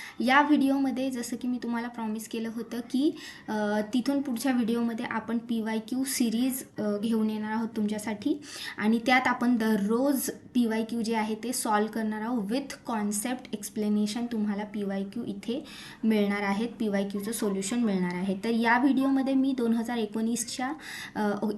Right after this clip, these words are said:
दोन हजार एकोणीसचे पीवायक्यू आणलेले आहेत टीचिंग ॲप्टिट्यूड पेपर वन या युनिटमधील. ओके,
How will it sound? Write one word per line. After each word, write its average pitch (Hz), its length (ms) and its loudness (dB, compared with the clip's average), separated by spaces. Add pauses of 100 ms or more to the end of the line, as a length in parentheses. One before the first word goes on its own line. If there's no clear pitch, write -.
(100)
दोन 233 200 4
हजार 269 160 2
एकोणीसचे 262 480 0
पीवायक्यू 233 500 -2
आणलेले 220 440 -2
आहेत 226 240 -2
टीचिंग 254 500 0 (100)
ॲप्टिट्यूड 233 460 -4
पेपर 214 400 0
वन 233 300 0
या 214 180 2
युनिटमधील. 208 1000 0 (360)
ओके, 330 380 -2